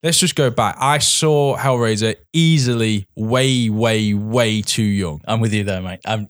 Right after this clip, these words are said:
Speaker 2: I saw this film. I had no idea what was happening. Right, let's be honest. When you're in your formative years and you're growing up, when is the right time to see a man with no skin basically walking around? <laughs> It's, it's weird.
Speaker 1: Yeah.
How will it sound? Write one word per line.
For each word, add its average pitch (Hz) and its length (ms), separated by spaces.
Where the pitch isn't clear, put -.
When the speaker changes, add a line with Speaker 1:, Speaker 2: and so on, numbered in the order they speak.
Speaker 2:
I 113 120
saw 131 220
this 135 140
film. 110 220
I 101 100
had 107 120
no 135 140
idea 139 200
what 120 60
was 113 100
happening. 95 340
Right, 98 160
let's 196 160
be - 120
honest. 92 320
When 190 160
you're 214 120
in 202 80
your 190 120
formative 107 480
years 92 160
and 104 80
you're 101 80
growing 107 300
up, 90 200
when 202 280
is 220 180
the 120 100
right 107 240
time 101 360
to - 80
see 143 200
a 135 60
man 135 220
with 131 140
no 123 140
skin 113 400
basically 131 440
walking 113 360
around? 107 220
<laughs> - 20
It's, 180 300
it's 226 160
weird. 247 440
Speaker 1:
Yeah. 143 460